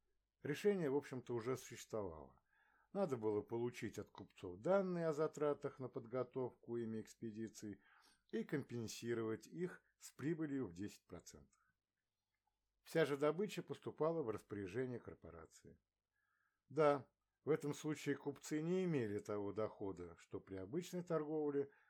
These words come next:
когда отряд промышленников привозил мехов на двести тысяч рублей.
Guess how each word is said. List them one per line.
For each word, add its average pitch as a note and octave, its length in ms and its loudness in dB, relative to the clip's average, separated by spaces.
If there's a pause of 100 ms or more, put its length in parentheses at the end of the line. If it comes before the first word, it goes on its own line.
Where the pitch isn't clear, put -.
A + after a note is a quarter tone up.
когда G#2 340 -2
отряд B2 460 -4
промышленников A#2 840 -4 (460)
привозил A#2+ 480 2
мехов A#2 440 -2
на A2 120 -4
двести A2 400 -6
тысяч - 420 -12
рублей. G2 420 -8